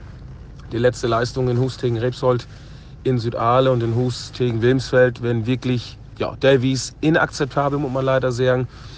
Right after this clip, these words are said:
Und wir sind mit dem Gefühl für doch rangegangen, wenn wir uns Leistung bringen, um die hundertneunzig Sköt. Denn ist auch definitiv gegen Akkum was möglich. Ja, leider hätte,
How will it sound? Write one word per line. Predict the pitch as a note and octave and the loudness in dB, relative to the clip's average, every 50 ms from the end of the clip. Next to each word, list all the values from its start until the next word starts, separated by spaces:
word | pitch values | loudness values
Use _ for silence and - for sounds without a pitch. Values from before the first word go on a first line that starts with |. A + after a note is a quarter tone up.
| - - - - - - - - - | -16 -16 -16 -16 -16 -16 -16 -8 -2
Und | - B2 A#2+ A#2+ A#2+ A#2+ A#2 - - - - | 0 2 2 2 2 -2 -4 -8 -12 -10 -6
wir | - B2+ | -4 -2
sind | B2 D3 D#3+ D3+ | 0 0 0 2
mit | D#3 D3 | 2 0
dem | D3+ C#3 | 0 0
Gefühl | B2+ B2+ - - D3 D3+ D3+ C#3+ | -2 -2 0 2 2 2 2 0
für | - D3 | -2 0
doch | C3+ C#3 C3+ B2+ A2 | 2 2 2 4 2
rangegangen, | C3 C#3 C#3+ C3+ C#3 C3+ C3+ C3+ C3+ C3+ B2 A#2 | 2 0 2 2 4 6 6 6 4 2 0 0
wenn | B2 B2+ B2 | -2 -2 0
wir | B2 | -2
uns | B2 A#2+ | -2 -2
Leistung | A2 B2+ B2+ B2+ A#2+ - A2+ G#2+ | 0 2 0 0 0 -2 -4 -2
bringen, | G#2+ D#3 F#3 F#3 F3+ F3+ E3+ - - - - - - - - - | 2 4 6 6 6 4 2 0 -6 -14 -18 -18 -18 -18 -6 -2
um | - E3+ E3 | 0 2 2
die | D3 D3+ | 2 2
hundertneunzig | C3+ C3+ C#3 C#3 C3+ - B2+ B2 A#2+ A2+ - A2+ G#2+ | 2 2 2 0 0 0 0 0 0 0 -2 -6 -6
Sköt. | - - D3 C#3+ D3+ D3+ C#3 - - - - - - - - - - - - - - - - | -2 2 4 4 4 4 0 -4 -12 -14 -16 -16 -16 -16 -16 -18 -18 -18 -18 -18 -12 -2 2
Denn | C#3 C3+ C3+ C3+ C3+ - | 4 4 4 4 0 -2
ist | - C3 A#2+ - | -2 -2 -2 0
auch | B2 A#2+ A2 - - A#2 | -2 -2 -2 -6 -6 -2
definitiv | B2 C3+ C#3 B2 - C3+ C3 A#2+ - C3+ B2+ A#2 | 0 0 0 0 0 -2 -2 -2 -2 -2 -2 -2
gegen | - - B2+ B2 B2 - - | 0 0 0 0 -2 -2 -2
Akkum | - C#3+ - - B2+ A2+ | -2 -2 0 0 -2 0
was | C#3 C3 A2 | 0 -2 0
möglich. | A2+ A#2+ C#3 C#3 C3 D3+ F3 E3+ - - - - - - - - - - - - - - - - - - - - | 2 2 2 2 2 0 -2 -2 -2 -10 -16 -18 -20 -20 -20 -20 -20 -20 -20 -20 -20 -20 -20 -20 -20 -20 -12 -8
Ja, | - A#2 G#2+ | -6 -4 -2
leider | G#2+ G#2+ C3 D#3 D#3+ D#3 | 2 2 4 4 4 4
hätte, | D#3+ D3+ C#3+ D#3+ D3+ D3 D3 | 2 2 2 2 2 2 0